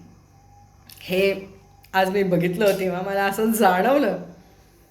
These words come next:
की हा ग्लोबल प्रॉब्लेम आहे, आपल्या घरातला प्रॉब्लेम नाही हा फक्त. पण आपल्याला असं वाटत असतं त्या वयामध्ये हा आपलाच प्रॉब्लेम आहे.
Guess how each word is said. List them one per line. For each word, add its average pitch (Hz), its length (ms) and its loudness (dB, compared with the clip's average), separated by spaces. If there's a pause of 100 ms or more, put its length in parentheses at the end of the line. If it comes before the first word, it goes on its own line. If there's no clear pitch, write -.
(220)
की 285 60 -4
हा 330 160 0
ग्लोबल 269 460 2
प्रॉब्लेम 381 440 -2
आहे, 247 200 0 (360)
आपल्या 403 540 2
घरातला 311 280 -4
प्रॉब्लेम 269 480 -2
नाही 269 220 -4
हा 226 280 -2
फक्त. 233 300 -8 (840)
पण 302 120 4
आपल्याला 214 520 0
असं 277 280 0
वाटत 247 320 -2
असतं 302 220 -4
त्या 226 220 -4
वयामध्ये 190 420 -4
हा 175 180 -10
आपलाच 208 560 -4
प्रॉब्लेम 143 360 -6
आहे. - 220 -20